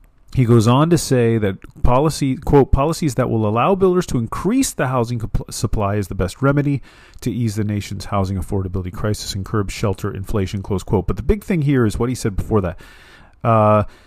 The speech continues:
buyers are deferring the idea of purchasing a home. We talked about that. Um, I've talked about that. Uh, folks are just waiting.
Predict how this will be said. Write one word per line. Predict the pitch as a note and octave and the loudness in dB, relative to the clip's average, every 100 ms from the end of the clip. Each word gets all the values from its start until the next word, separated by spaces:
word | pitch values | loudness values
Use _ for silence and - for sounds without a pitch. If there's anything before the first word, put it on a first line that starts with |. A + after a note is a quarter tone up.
| _ _ - G#3 _ | _ _ -20 -20 _
buyers | - C3 C#3+ D3 - | 4 6 8 6 2
are | - A2+ G#2+ | -2 0 0
deferring | G#2 - C#3 C3+ C3+ C3 | -2 0 0 2 -2 -4
the | A#2 G#2+ | -2 -2
idea | G2+ A2 | -2 -2
of | G#2 - - | -2 -4 -2
purchasing | B2 A#2 A2 | 0 2 2
a | |
home. | A2 | 4
We | G#2+ D3 | 4 2
talked | D#3 C#3+ C#3+ | 2 0 0
about | B2+ B2 - | -2 -4 -4
that. | B2 B2 - - | -2 -2 -4 -6
Um, | G2 F2+ E2+ F2 | -2 -2 -4 -6
I've | A#2+ - | -6 -2
talked | C3+ B2+ | -2 -2
about | B2 A#2 A#2 | -2 -2 -2
that. | A2+ A2 A#2+ - _ _ _ - | -2 -2 -4 -12 _ _ _ -14
Uh, | G#2 F2 F2+ | -8 -4 -4
folks | - C#3+ C#3+ | 0 2 2
are | B2 | 0
just | G2+ - | -2 0
waiting. | G2+ A#2 G2 | 2 0 -4